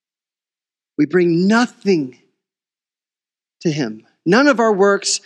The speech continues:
none of our deeds, none of our efforts can earn us anything except more judgment, because it's like you're trying to bribe the king. And the reason is because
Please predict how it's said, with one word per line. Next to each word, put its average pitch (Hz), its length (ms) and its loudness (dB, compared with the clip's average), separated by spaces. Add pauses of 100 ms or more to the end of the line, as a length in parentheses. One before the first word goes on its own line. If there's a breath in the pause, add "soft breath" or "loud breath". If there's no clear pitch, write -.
(120)
none 247 220 2
of 285 100 2
our 269 140 4
deeds, 208 560 0 (140 loud breath)
none 247 260 4
of 277 100 2
our 262 140 -2
efforts 214 540 0 (160 soft breath)
can 214 160 2
earn 226 160 2
us 208 200 -2
anything 262 560 4
except 220 600 0 (1120)
more 165 220 2
judgment, 143 520 -4
because 123 640 -6 (300)
it's - 120 -16
like 139 160 -6
you're 139 80 -6
trying 123 280 -6
to 120 80 -6
bribe 117 380 -4
the - 40 -14
king. 139 320 -12 (3250)
And 131 80 -8
the 131 60 -4
reason 196 420 4
is 160 240 2
because 151 540 0